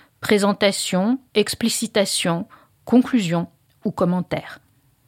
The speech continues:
Les deux exclamations finales, « Le plaisant Dieu que voilà, ô ridicolisissimo héroe », surrenchérissent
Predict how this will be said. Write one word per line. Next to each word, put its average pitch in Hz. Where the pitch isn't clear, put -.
Les 254
deux 208
exclamations 180
finales, « 185
Le 240
plaisant 254
Dieu 262
que 269
voilà, 240
ô 269
ridicolisissimo 233
héroe », 214
surrenchérissent 226